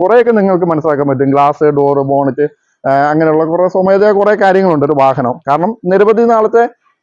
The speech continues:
ആ, എക്സ്പീരിയൻസ് കൊണ്ടാണ് ഞങ്ങളൊക്കെ പല പല കാര്യങ്ങളും ഞങ്ങൾ വാഹനം നോക്കിയെടുക്കുന്നതിൽ ഞങ്ങളൊക്കെ പഠിക്കുന്നത്. എന്നിട്ടും പലപ്പോഴും, ആ, അബദ്ധങ്ങൾ പറ്റാറുണ്ട്. ചിലപ്പോൾ ഞങ്ങൾ തന്നെ വഞ്ചിക്കപ്പെടാറുണ്ട്. അപ്പൊ അതുകൊണ്ട് നിങ്ങൾ നോക്കിയെടുക്കുക. ആ, ഒരുപക്ഷെ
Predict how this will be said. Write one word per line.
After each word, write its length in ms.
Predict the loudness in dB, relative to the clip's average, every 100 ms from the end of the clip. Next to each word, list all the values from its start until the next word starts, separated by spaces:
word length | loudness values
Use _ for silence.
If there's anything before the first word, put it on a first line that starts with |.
| -4 0
ആ, 40 | 2 2 2 0
എക്സ്പീരിയൻസ് 400 | -2 0 2 2
കൊണ്ടാണ് 360 | 0 2 0 0
ഞങ്ങളൊക്കെ 440 | 0 0 0 0
പല 200 | 0 0
പല 180 | 0 2
കാര്യങ്ങളും 400 | 0 0 0 0
ഞങ്ങൾ 360 | 0 0 0 -2 -6 -2
വാഹനം 320 | -2 -2 -4 -4 -4
നോക്കിയെടുക്കുന്നതിൽ 760 | -2 -2 -2 -2 -2 0 0 0
ഞങ്ങളൊക്കെ 280 | -2 -4 -4
പഠിക്കുന്നത്. 320 | -4 -2 0 0
എന്നിട്ടും 300 | 0 0 0
പലപ്പോഴും, 440 | 0 0 0 -2 _ _ -12 -2
ആ, 20 | 0 0 0
അബദ്ധങ്ങൾ 360 | -2 0 -2
പറ്റാറുണ്ട്. 580 | -2 -2 0 0 0 -2
ചിലപ്പോൾ 460 | -4 _ -4 -2 -2
ഞങ്ങൾ 340 | 0 0 0
തന്നെ 140 | 2 0
വഞ്ചിക്കപ്പെടാറുണ്ട്. 680 | 0 -2 -2 0 0 0 -4 -6 _ -10
അപ്പൊ 140 | -4 -2
അതുകൊണ്ട് 420 | 0 0 0 0
നിങ്ങൾ 220 | 0 0
നോക്കിയെടുക്കുക. 680 | 2 0 2 2 2 0 -2 -10 _ _ -2
ആ, 160 | 2 2
ഒരുപക്ഷെ 480 | 2 2 2 -2